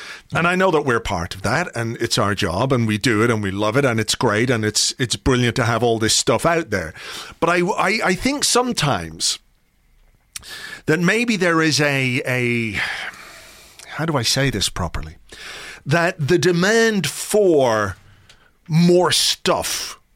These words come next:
and by the way, I'm not blaming listeners or readers or anything like that.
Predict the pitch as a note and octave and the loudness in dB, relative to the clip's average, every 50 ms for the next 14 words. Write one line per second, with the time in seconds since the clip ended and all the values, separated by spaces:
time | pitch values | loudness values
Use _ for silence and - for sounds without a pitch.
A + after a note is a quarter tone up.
0 | _ _ - D3 C#3+ C3+ E3 F3+ F3+ F3 D3+ B2 G#2+ G2+ A2 B2 C#3 D#3+ F3+ G#3 | _ _ -2 -2 0 2 2 4 4 4 4 4 2 2 2 2 4 4 4 2
1 | G3 C#3 F3+ G3 G3 G3+ G#3 G#3 G3 F#3 F3 D#3+ D#3+ E3+ F#3 F3 - - F3+ F3 | 2 2 2 2 4 4 2 2 2 2 4 4 4 4 4 2 2 2 2 4
2 | F3 F3+ F3 E3+ C3 D#3+ D3+ C#3+ C#3 C3+ C3 C3 D3+ E3 E3+ E3 D#3 D#3+ D3 C3 | 4 4 4 4 4 4 4 4 4 4 4 4 2 2 4 4 4 2 2 4
3 | C#3+ C#3+ C3+ C#3+ C#3+ A#2+ B2+ C3 B2+ A#2 A2+ G#2 A#2+ G2 E2+ D2+ | 4 2 2 2 2 0 0 0 2 0 0 0 -2 -2 -4 -6